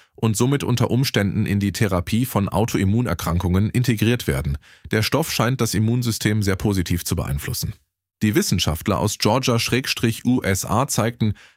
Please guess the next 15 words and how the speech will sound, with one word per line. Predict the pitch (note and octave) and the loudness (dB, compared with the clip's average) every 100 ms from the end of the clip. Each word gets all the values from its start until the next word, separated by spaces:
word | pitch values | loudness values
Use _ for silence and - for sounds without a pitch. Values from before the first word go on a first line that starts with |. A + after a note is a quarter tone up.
| - | -4
dass | A2+ - | -2 2
ein | A2+ G#2 | 0 2
Drink | A2+ F3 - | 2 0 0
aus | G2 - | 0 2
Natriumhydrogencarbonat | G2+ D#3 - F#2 E2+ F#2 F2 E2+ E2+ F#2 D#2+ F#2 F2+ G2+ | 2 0 0 0 2 2 2 0 0 0 0 2 0 0
und | F#2+ | 0
Wasser | F#2+ A#2+ F2+ G2+ | 0 0 0 0
schon | - G#2+ | 0 0
nach | G2+ G2+ G2+ | 0 0 0
wenigen | A2+ D3 C3 F#2+ | 0 2 0 2
Wochen | B2+ F#2 A#2+ - - - - | 2 0 -2 -6 -16 -12 -4
das | G#2 | -2
Immunsystem | A2+ G#2+ B2 B2+ A#2+ - A2+ G2+ | 2 2 2 0 0 0 0 2
dahingehend | F#2 B2 B2 A#2+ G2 G#2 G#2 | 2 2 2 2 2 2 2
reguliert, | F#2+ F2 F2 C3+ D#3+ | 0 2 2 0 -2